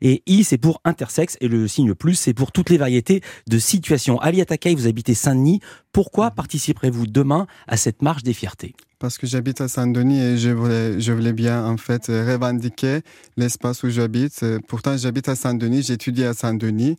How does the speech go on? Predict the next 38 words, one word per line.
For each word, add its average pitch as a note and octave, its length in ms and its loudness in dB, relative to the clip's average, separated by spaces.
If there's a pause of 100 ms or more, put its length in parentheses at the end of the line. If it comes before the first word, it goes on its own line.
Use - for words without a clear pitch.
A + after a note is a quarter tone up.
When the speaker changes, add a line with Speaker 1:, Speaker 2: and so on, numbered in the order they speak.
(300)
Speaker 1:
Ouais. E2+ 120 0
Speaker 2:
Donc, B2+ 320 0
euh, A2+ 280 -4
c'est A#2 380 -6
une, A2+ 280 0
euh, A2 540 0 (360)
c'est - 320 -10
une A2 300 0
magnifique, A#2 640 -2
en A2+ 140 -2
fait, A#2 320 -4
occasion A#2 580 -2
de, A2 320 -2
de, G#2+ 320 -2 (300)
de B2 80 0
voir A#2+ 340 -2
transformer, A#2+ 640 -2
euh, A#2+ 500 -2
la A#2 220 0
ville A#2+ 320 -2
où A2+ 180 -2
j'habite. A2+ 560 -6 (420)
Speaker 1:
Euh, G2+ 380 4 (120)
la A2+ 120 2
Gay A#2 200 2
Pride C#3+ 320 -2
parisienne B2 440 0
va G2+ 120 -2
se - 60 -8
tenir A2+ 240 2
dans F#2+ 120 -2
trois D3+ 200 0
semaines. F3 300 0
Ce A2+ 120 -2
sera - 180 -2
le G2 80 4
vingt-neuf C#3 340 -2
juin. B2+ 320 -2